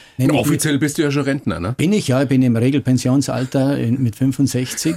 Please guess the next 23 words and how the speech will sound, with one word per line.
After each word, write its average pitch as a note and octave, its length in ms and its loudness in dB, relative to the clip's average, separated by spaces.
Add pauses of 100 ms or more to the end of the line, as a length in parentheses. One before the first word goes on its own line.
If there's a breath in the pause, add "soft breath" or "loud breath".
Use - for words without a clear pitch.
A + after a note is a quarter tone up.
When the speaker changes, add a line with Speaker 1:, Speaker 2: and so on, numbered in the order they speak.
Speaker 2:
<laughs> - 100 -14
Speaker 1:
und, B2 340 2
äh, A#2+ 180 -4 (140)
arbeite C3+ 280 0
aber A#2+ 140 0
weiter. C3+ 680 0
Äh, C3 200 -6 (180)
hätte B2+ 280 -2
gern B2 200 2
vom B2 160 2
österreichischen A#2+ 440 0
Staat, A2 360 -6
dass A#2 100 -4
die - 80 -6
ein A#2 60 -2
bisschen A2+ 200 -4
schlauer A#2+ 340 -4
wären C3 260 2
und, A#2+ 260 -2
und A#2 300 -4
Rentner, B2+ 300 -2
die A#2 120 -2
weiterarbeiten, A2+ 800 -4